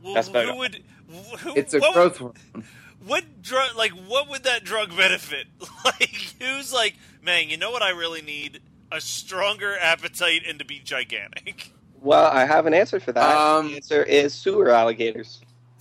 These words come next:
Speaker 2: <laughs>
Speaker 3: I was gonna say, sign me up, 'cause I would love that.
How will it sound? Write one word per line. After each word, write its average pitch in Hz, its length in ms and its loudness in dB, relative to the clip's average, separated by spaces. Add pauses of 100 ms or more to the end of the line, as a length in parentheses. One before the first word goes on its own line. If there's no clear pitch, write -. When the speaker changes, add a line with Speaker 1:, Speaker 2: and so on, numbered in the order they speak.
(120)
Speaker 2:
<laughs> - 340 -8 (840)
Speaker 3:
I 147 80 6
was 180 100 2
gonna 208 160 -2
say, 160 340 2
sign 165 380 0
me 151 220 -2
up, 127 260 0
'cause 123 360 -2
I - 180 -2
would 135 100 0
love 120 240 0
that. 113 340 0